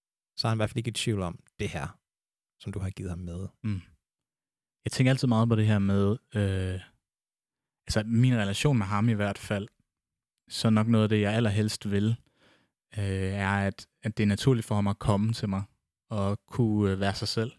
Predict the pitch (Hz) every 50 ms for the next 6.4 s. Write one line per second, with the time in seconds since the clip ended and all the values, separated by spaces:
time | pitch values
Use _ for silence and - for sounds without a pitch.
0 | _ _ _ 104 98 101 101 123 110 101 101 104 117 113 107 - _ _ _ _
1 | _ _ _ _ _ _ _ _ _ _ _ 110 104 101 98 98 98 98 98 95
2 | 95 - _ _ _ _ _ _ _ _ _ _ _ _ _ _ _ _ _ _
3 | _ _ _ - 120 107 104 101 98 98 - - 98 101 110 120 - - 107 101
4 | 110 - _ _ _ _ _ _ _ - 110 104 - - - 180 139 113 104 95
5 | 90 95 98 - _ _ _ _ 110 104 101 101 - - 117 104 98 95 101 -
6 | _ - 113 - - - 107 104